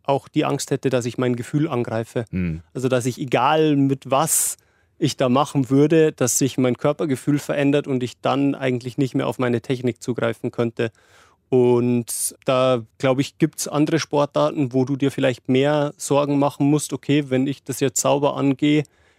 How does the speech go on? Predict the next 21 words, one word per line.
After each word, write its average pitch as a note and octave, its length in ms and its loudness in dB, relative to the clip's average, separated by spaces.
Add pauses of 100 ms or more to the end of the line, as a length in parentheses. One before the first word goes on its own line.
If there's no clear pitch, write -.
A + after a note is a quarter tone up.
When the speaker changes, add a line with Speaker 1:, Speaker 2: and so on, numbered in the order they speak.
(280)
Speaker 1:
bin D3+ 120 2
ich D3 140 0
wirklich D#3+ 260 -2
konkurrenzfähig D3 880 0
oder C3+ 420 -2 (460)
kämpfen C#3 360 0
da C3 340 0
alle C3+ 280 -2
anderen C3+ 320 0
mit C3+ 160 -2
irgendwelchen C3+ 540 -4
anderen D3+ 340 2
Mittelchen D3 560 -2
und C3+ 120 -2
sind - 180 -8
deswegen D3 400 0
so C3+ 160 -6
gut?“ D#3+ 280 -2 (360)
Wie C#3 80 -2
gesagt, C3+ 260 0 (120)
sicher F3 760 0